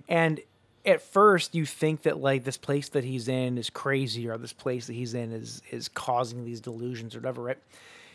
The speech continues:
And, um, this is where the, the big, huge spoilers are gonna come into play here. You know, you, you do come to find out that he is not who he thinks he is. You know, this,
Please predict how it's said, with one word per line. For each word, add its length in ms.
And, 360
um, 380
this 180
is 80
where 420
the, 200
the 60
big, 460
huge 640
spoilers 560
are 40
gonna 140
come 200
into 120
play 280
here. 320
You 100
know, 60
you, 280
you 200
do 240
come 260
to 60
find 340
out 260
that 600
he 360
is 140
not 440
who 200
he 280
thinks 280
he 100
is. 300
You 120
know, 80
this, 280